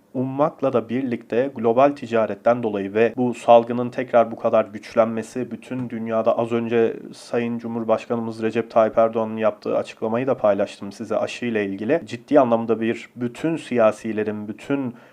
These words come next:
otoritelerin şu anda aşıyı tartıştığı bir ortamdayız ve yüzde yüz bir başarı olmadığı için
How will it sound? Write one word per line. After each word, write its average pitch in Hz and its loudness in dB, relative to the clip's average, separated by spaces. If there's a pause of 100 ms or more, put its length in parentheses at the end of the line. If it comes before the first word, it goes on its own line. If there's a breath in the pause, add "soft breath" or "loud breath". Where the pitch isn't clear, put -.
(140 loud breath)
otoritelerin 110 -2
şu 110 -2
anda 110 2
aşıyı 127 -4
tartıştığı 123 -2
bir 110 -2
ortamdayız 107 -4
ve 120 4
yüzde 117 0
yüz 135 0
bir 123 -2
başarı 127 2
olmadığı 120 2
için 113 -8